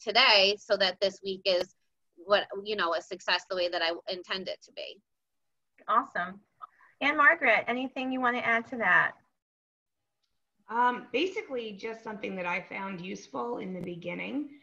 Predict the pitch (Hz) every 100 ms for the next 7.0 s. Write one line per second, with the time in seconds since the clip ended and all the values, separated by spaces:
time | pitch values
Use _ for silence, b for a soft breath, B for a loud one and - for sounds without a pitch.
0 | B B - - 196 196 190 190 196 185
1 | 214 214 220 214 208 214 254 - - 240
2 | 269 302 349 320 240 226 208 - - 185
3 | 185 180 - 180 185 220 262 b b _
4 | - 190 190 180 - - 165 196 233 233
5 | 233 214 202 202 - 208 190 185 190 185
6 | 190 175 - 175 180 170 - 277 285